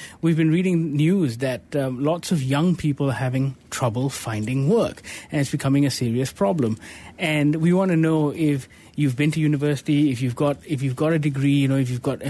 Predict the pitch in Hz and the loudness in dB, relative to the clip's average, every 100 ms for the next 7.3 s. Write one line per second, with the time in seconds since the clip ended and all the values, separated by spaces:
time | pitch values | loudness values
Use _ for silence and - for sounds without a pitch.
0 | - 160 139 120 147 170 160 202 160 160 | 0 0 0 0 0 2 2 2 0 0
1 | 135 143 135 131 139 139 - - 156 143 | -2 0 0 0 0 -2 -4 -8 -4 -4
2 | - 190 170 180 156 160 151 156 165 151 | 0 2 2 2 2 2 2 2 2 0
3 | 135 190 196 110 101 - 135 135 127 - | 2 2 2 -2 -6 -2 0 0 -2 -8
4 | - 143 135 135 135 - 208 - 98 139 | -4 0 2 0 -2 -2 -2 -2 -2 0
5 | 143 135 - - 180 175 160 180 196 135 | 0 -2 -8 -2 0 2 2 2 2 0
6 | - 170 170 156 139 139 175 185 185 170 | -2 0 2 2 0 0 2 2 0 2
7 | 196 208 190 | 2 2 -2